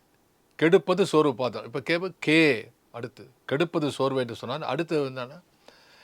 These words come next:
கேட்டிலும் துணிந்து நில். சார், எங்கேயோ கேட்ட மாதிரி இருக்கு அது. நான் ஏற்கனவே சொல்லிருக்கேன், பாரதி சில விஷயங்களை திரும்ப திரும்ப சொல்வான். யோசித்து பாருங்கள்,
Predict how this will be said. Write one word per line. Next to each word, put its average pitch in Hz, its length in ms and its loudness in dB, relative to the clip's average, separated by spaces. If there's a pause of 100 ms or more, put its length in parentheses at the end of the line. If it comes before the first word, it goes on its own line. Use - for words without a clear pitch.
(280)
கேட்டிலும் 202 640 8
துணிந்து 156 400 -2
நில். 123 320 -6 (3250)
சார், 196 300 2
எங்கேயோ 175 260 2
கேட்ட 190 320 2
மாதிரி 165 180 2
இருக்கு 135 200 -2
அது. 117 240 -4 (1300)
நான் 139 160 -2
ஏற்கனவே 180 320 4
சொல்லிருக்கேன், 143 360 0
பாரதி 175 420 4
சில 147 220 2
விஷயங்களை 151 600 0
திரும்ப 165 280 2
திரும்ப 156 320 -2
சொல்வான். 110 400 -6 (720)
யோசித்து 190 340 -2
பாருங்கள், 131 400 -2